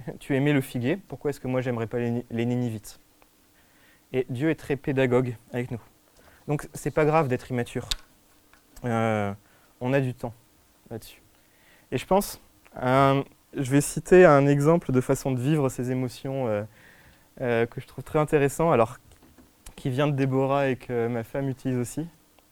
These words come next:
Euh, le contexte, c'est si on est fils de Dieu, euh, Dieu est notre roi, Dieu est le roi du royaume, et nous, du coup, on peut se voir comme des princes et princesses qui sont censés gérer notre propre territoire.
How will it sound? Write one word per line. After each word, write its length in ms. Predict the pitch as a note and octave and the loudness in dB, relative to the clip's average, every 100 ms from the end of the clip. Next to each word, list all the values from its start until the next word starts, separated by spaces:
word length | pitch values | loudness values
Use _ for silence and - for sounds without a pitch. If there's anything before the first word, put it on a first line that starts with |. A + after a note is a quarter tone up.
| B2 | -6
Euh, 640 | A#2+ A#2+ A#2 A#2 A#2 A#2+ - - - - - - - _ | -2 0 0 0 -2 -4 -10 -20 -20 -20 -18 -18 -20 _
le 140 | C#3 C#3+ | 0 2
contexte, 500 | D#3+ D#3 G3+ - - | 0 2 0 -2 -6
c'est 220 | E3 E3 - _ _ _ _ - _ _ _ _ _ _ | -2 -2 -4 _ _ _ _ -20 _ _ _ _ _ _
si 160 | - F3+ | -8 -2
on 100 | F3+ | 0
est 80 | D#3+ | -2
fils 380 | - F#3 D#3+ | -4 -6 -6
de 140 | C#3+ C#3 | -4 -2
Dieu, 260 | C3 E3+ - - - - - _ - | 0 -2 -4 -16 -20 -20 -20 _ -8
euh, 580 | B2+ B2+ B2+ B2 A#2+ B2 - - _ _ _ _ _ - - | -2 0 2 2 0 -2 -8 -20 _ _ _ _ _ -18 -8
Dieu 240 | A#2 D#3 | -2 2
est 60 | F3 | 2
notre 280 | C#3+ - C3 | 0 -2 -4
roi, 300 | A2+ A#2+ E3 - _ | 4 2 2 -10 _
Dieu 200 | B2+ A#2 | -10 -2
est 60 | C#3+ | 0
le 100 | B2 | 0
roi 200 | A2 C3 | 2 2
du 80 | A#2 | 2
royaume, 340 | A2+ B2+ E3 - - _ | -2 -2 -4 -10 -20 _
et 60 | C3+ | 0
nous, 120 | F#3+ | 2
du 100 | F3+ | 2
coup, 240 | - G#3 G3+ - - | 0 -4 -6 -14 -14
on 80 | A#2+ | -8
peut 120 | C3+ | -4
se 60 | |
voir 140 | D3 D#3+ | -4 -4
comme 160 | C#3+ | -4
des 120 | B2+ C3 | -4 -4
princes 280 | D#3+ C#3+ | -6 -8
et 40 | B2+ | -8
princesses 400 | - - F3 - | -8 -4 -4 -4
qui 200 | - E3 | -8 -10
sont 160 | - | -6
censés 300 | D3+ C#3 - | -6 -4 -2
gérer 220 | D#3 C3+ D3 | -2 0 -2
notre 160 | A#2+ | -4
propre 200 | - C#3+ | -8 -10
territoire. 560 | - C3 A#2+ A2 E2+ | -6 -6 -6 -8 -12